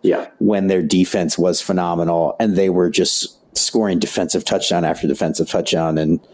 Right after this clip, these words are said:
Speaker 2: and Ed Reed was just running amok back there. That was really exciting.
Speaker 1: Yeah,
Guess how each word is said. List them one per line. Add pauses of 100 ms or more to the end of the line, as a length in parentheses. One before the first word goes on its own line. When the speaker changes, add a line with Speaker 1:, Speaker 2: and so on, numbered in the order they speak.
(420)
Speaker 2:
and
Ed
Reed
was
just (440)
running
amok
back
there. (200)
That
was
really
exciting. (300)
Speaker 1:
Yeah,